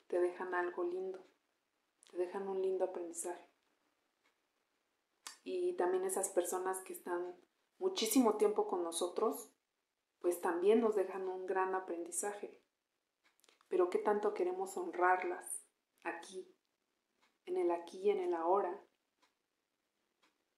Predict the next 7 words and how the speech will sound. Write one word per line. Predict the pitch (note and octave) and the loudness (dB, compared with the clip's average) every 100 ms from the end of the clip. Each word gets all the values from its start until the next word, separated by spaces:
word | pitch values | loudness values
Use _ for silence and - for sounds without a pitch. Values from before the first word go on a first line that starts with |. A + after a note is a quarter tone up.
| _ _ _ _ _ | _ _ _ _ _
¿Qué | - | -2
nos | A#3 B3+ | 0 4
enseñaron? | A3+ - F3+ F3 F3 E3+ D#3+ - _ _ _ _ _ _ _ _ _ _ _ _ _ _ _ _ _ _ _ _ _ _ _ _ | 4 4 2 2 0 0 -6 -14 _ _ _ _ _ _ _ _ _ _ _ _ _ _ _ _ _ _ _ _ _ _ _ _
¿Qué | - | 2
aprendimos | A3+ A3+ A#3 G#3 G#3 F#3+ F3 | 4 6 4 2 2 2 2
de | F3 E3+ E3+ | 0 0 0
ellos? | E3+ - - - | -2 -8 -14 -20